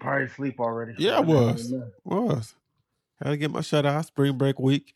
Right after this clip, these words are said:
Speaker 1: <laughs>
Speaker 2: Sarah was already mad about the Oscars 'cause she would, was like,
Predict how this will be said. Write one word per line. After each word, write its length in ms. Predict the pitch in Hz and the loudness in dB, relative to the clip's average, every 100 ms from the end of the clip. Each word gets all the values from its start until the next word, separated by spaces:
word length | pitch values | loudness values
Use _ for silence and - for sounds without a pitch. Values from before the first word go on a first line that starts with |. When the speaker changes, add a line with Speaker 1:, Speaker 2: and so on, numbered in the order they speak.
| - | -4
Speaker 1:
<laughs> 340 | - - 320 | -4 2 0
Speaker 2:
Sarah 760 | 320 370 131 135 147 147 147 135 _ - | 0 4 6 8 8 6 4 0 _ 0
was 160 | 127 | 4
already 240 | 135 139 139 | 8 8 6
mad 460 | 131 135 135 135 - | 4 6 6 4 2
about 280 | 127 131 127 | 2 4 4
the 80 | |
Oscars 460 | 127 127 131 135 127 | 4 4 2 -2 -2
'cause 160 | 127 120 | -2 -4
she 280 | - 127 123 | -2 0 0
would, 380 | 120 113 123 123 | 0 -4 -6 -4
was 200 | 123 117 | -4 0
like, 280 | 120 117 | 0 0